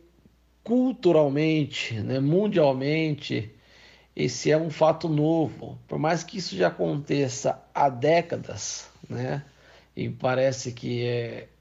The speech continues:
estranho falar, "Nossa, mas é um, não é novo que as pessoas estão envelhecendo, é, e, e vivendo mais tempo." Só que se você olhar pra, pros séculos, né, isso não acontecia.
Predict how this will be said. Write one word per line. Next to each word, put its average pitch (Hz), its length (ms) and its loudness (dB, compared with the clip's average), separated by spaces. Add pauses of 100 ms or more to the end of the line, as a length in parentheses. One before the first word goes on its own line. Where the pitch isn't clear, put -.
estranho 170 500 0
falar, 143 180 2
"Nossa, 160 360 0
mas 139 260 -4
é - 140 -6
um, 151 260 -4 (220)
não 240 240 -2
é 392 80 2
novo 147 460 2
que 127 80 -8
as 127 100 -4
pessoas 135 440 -4
estão 143 160 -4
envelhecendo, 131 1120 -6 (540)
é, 135 240 -2
e, 139 280 -4
e 170 60 -4
vivendo 143 680 2
mais 127 280 -4
tempo." - 360 -10 (400)
Só - 180 -8
que - 100 -14
se - 120 -8
você 165 340 -2
olhar 175 320 6
pra, 139 380 2
pros - 340 -10
séculos, - 840 0 (100)
né, 139 360 -4 (760)
isso 123 320 -4
não 165 160 4
acontecia. 143 720 -4